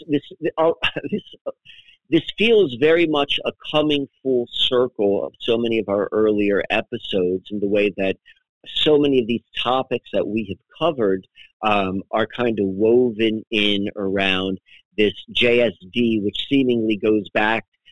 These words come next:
you know, the first point of, like, using it this way, at least in our, our cultural, um, touch point, is Jim, this Jim Garrison guy, who was, who was, uh, portrayed on the big screen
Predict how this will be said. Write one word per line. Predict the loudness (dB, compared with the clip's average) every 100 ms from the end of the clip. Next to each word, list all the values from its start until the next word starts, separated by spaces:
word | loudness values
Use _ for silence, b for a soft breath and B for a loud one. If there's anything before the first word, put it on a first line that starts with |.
| _
you | 0
know, | 0
the | 0 -2
first | 0 0 -2 -12 0
point | 2 2 0
of, | -4 -2
like, | -4 0
using | 0 0 -2
it | -4 -4
this | -4 -2
way, | 0 2 2 0
at | -2 -6
least | -6 -6
in | -6
our, | -6 -8 _ _ _ -4
our | -4 -4 _ 0
cultural, | 2 2 -2 0 2 2 0 -4 _
um, | -6 -6 -10 -6
touch | -6 -6 -10 -4
point, | -2 -2 -6 _ _ _
is | 0 2 0 -6 _
Jim, | 2 2 2 -2
this | -6 -4
Jim | 0 0 2
Garrison | 2 2 -2 -6 -6
guy, | -8 -12 -18 _ _ _ _ _ 2
who | 2
was, | 4 4 4 2 0 -4 -10 _ _ _ -2
who | 2
was, | 4 2 0 -8 -10 -2
uh, | -2 -2 -6
portrayed | -2 -2 -2 0 2 4 4 2 0 -6 _ _ _ _ 4
on | 6 6 4 0 -2
the |
big | -4 -2 2 2 0
screen | 0 0 0 2 4 4 2 0 -2